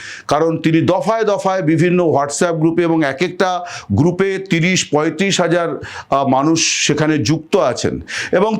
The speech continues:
তারপরে আবার সেখান থেকে তার কথোপকথন বিভিন্ন, আহ, সোশ্যাল মিডিয়াতে শেয়ার করা হচ্ছে, WhatsApp, Telegram গ্রুপে শেয়ার করা হচ্ছে। ফলে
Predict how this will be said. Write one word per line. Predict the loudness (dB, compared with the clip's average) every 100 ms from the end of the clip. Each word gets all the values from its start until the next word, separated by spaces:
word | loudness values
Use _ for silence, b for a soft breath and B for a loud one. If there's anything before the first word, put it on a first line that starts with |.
| -2
তারপরে | -2 0 0 0
আবার | -2 -2 -2
সেখান | 0 0 0
থেকে | -2 0 -2
তার | -2 -2
কথোপকথন | 0 0 -2 -2 -2 0 0
বিভিন্ন, | 2 2 0 -2
আহ, | -4 -10 -14 -2 -2 0 -2
সোশ্যাল | 0 0 2 0
মিডিয়াতে | 2 0 0 -2 -2 -2 -2 -4 -2 0 0
শেয়ার | 0 0 0 0
করা | 0 0
হচ্ছে, | -2 0 2 2
WhatsApp, | 0 -2 -2 -2 -2 -2
Telegram | 0 2 0 0 0
গ্রুপে | 0 0 0 -2 B B -2
শেয়ার | 0 0 0 0
করা | 0 0
হচ্ছে। | 0 0 -2 -4 B B -2
ফলে | 0